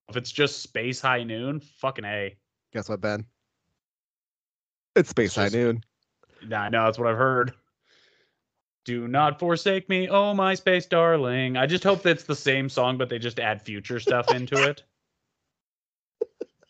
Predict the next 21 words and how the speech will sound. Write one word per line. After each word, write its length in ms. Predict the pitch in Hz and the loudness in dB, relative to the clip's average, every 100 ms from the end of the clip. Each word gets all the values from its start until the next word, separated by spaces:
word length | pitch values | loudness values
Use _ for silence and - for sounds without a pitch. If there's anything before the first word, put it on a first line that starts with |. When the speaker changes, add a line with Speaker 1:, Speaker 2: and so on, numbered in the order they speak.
| _ _ _ - _ - | _ _ _ -16 _ -16
Speaker 2:
<laughs> 440 | - - - - - - - - - - 104 | -12 -12 -14 -16 -16 -18 -20 -20 -20 -16 -12
I, 180 | 123 82 - | -10 -8 0
I 100 | 127 | 4
would 200 | 151 127 | 4 4
love 300 | 92 98 95 | 2 -2 -4
that. 220 | - - - _ _ _ _ _ _ - | -8 -10 -16 _ _ _ _ _ _ -6
Speaker 1:
Yeah, 140 | 117 | -4
right? 300 | 98 98 110 - - _ - | -2 0 -2 -4 -14 _ -12
Speaker 2:
Quite 240 | 110 98 | -8 -6
frankly. 340 | 90 87 - 143 | -6 -8 -8 -4
Speaker 1:
Just 200 | 139 - | -4 -2
Sean 360 | - 131 143 | 2 2 2
Connery 340 | 139 135 135 135 | 2 0 0 -2
with 100 | 117 | -4
a 80 | |
shotgun 600 | 104 - 117 113 123 131 123 | -6 -4 -2 0 0 -2 -2
on, 280 | 113 110 | -4 -4
like, 220 | 104 104 - | -6 -6 -4
some 200 | 120 110 | -4 -2
planet, 400 | 117 107 120 127 | -2 0 -2 -4
just 220 | 110 | -6